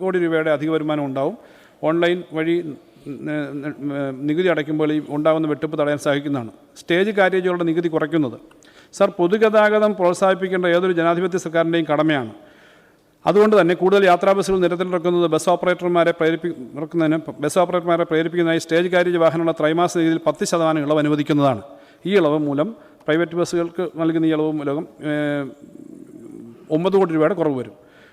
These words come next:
പതിനഞ്ച് വർഷം കഴിഞ്ഞ സ്വകാര്യ വാഹനങ്ങളുടെ നികുതി. കാലപ്പഴക്കം ചെന്ന വാഹനങ്ങൾ മൂലം ഉണ്ടാകുന്ന അന്തരീക്ഷ മലിനീകരണം പരമാവധി കുറയ്ക്കുന്നതിന് നിരവധി പദ്ധതികൾ കേന്ദ്ര സംസ്ഥാന സർക്കാരുകൾ സ്വീകരിച്ചു വരുന്നുണ്ട്. ഇതിൻ്റെ ഭാഗമായി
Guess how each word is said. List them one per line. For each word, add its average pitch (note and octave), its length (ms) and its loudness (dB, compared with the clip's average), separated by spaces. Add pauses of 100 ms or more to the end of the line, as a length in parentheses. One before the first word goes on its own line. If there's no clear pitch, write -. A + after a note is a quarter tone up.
(160)
പതിനഞ്ച് G3+ 340 4 (260)
വർഷം F#3 280 -2
കഴിഞ്ഞ F3+ 260 0
സ്വകാര്യ F3 280 2
വാഹനങ്ങളുടെ E3+ 460 2
നികുതി. C#3+ 260 -2 (460)
കാലപ്പഴക്കം G3 480 2
ചെന്ന G3 140 0
വാഹനങ്ങൾ F3+ 400 2
മൂലം F3+ 260 0
ഉണ്ടാകുന്ന E3+ 380 2
അന്തരീക്ഷ E3 320 -2
മലിനീകരണം E3+ 420 0
പരമാവധി E3 360 0
കുറയ്ക്കുന്നതിന് D#3 580 -2 (500)
നിരവധി F#3 260 2
പദ്ധതികൾ E3+ 400 0
കേന്ദ്ര D#3+ 180 -2
സംസ്ഥാന E3 320 -2
സർക്കാരുകൾ D#3+ 560 -2
സ്വീകരിച്ചു D3+ 340 -4
വരുന്നുണ്ട്. C#3 300 -4
ഇതിൻ്റെ E3 240 -2
ഭാഗമായി D#3+ 380 0